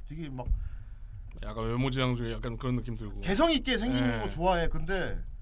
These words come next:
Speaker 1: 설정을 바꾼다거나 인종을 바꾼다거나 성별 바꾸고 이건 좀 넘어가는 거 아닌가 싶어.
Speaker 2: 그러니까 원작에 그렇게 돼 있는 거를 그냥 그대로 만들면 되지. 뭘 그걸 바꿔가지고.
Speaker 1: 그러니까 말이야.
Speaker 2: 그러니까 원작이, 그러니까 예를 들면 그런 거는 이해를 해요. 뭐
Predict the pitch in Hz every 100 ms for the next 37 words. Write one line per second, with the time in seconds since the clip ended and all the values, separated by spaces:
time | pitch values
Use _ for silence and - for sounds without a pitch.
0 | - - - - 392 440 427 247 262 247
1 | 208 165 165 156 165 196 370 262 175 190
2 | 165 147 143 175 294 453 302 170 196 151
3 | 170 320 381 311 151 180 320 359 285 262
4 | - 165 139 - - 226 202 160 208 240
5 | 302 285 262 226 - 240 - 214 170 185
6 | 220 214 196 180 143 180 175 156 180 196
7 | 147 123 143 190 175 147 139 131 127 131
8 | 147 - 143 131 - 113 - 139 123 120
9 | - - - 160 165 156 131 110 214 208
10 | 233 240 277 180 226 196 180 226 196 226
11 | 202 - 269 339 269 175 139 147 139 135
12 | 110 110